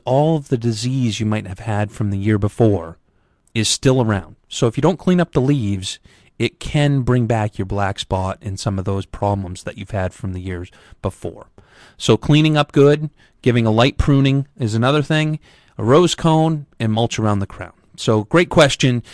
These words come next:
Roses are always kinda one of those things. Do you, don't you? You know, uh, protect, err on the side of caution when it's a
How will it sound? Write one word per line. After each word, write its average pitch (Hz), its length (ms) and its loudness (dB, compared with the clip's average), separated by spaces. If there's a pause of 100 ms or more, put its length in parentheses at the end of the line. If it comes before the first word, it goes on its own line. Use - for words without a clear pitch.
(200)
Roses 160 360 4
are 156 100 4
always 147 260 4
kinda 139 260 0
one 139 140 2
of 135 40 2
those 127 180 0
things. 127 200 -2
Do 117 160 -2
you, 120 240 0
don't 113 320 0
you? 110 300 2 (360)
You 117 140 0
know, 107 280 2
uh, 104 320 -2 (280)
protect, - 560 -4 (800)
err 127 180 4
on 127 100 2
the 120 60 0
side 113 240 0
of 107 80 -4
caution 104 600 -4
when 98 120 -6
it's - 220 -12 (120)
a 92 300 -16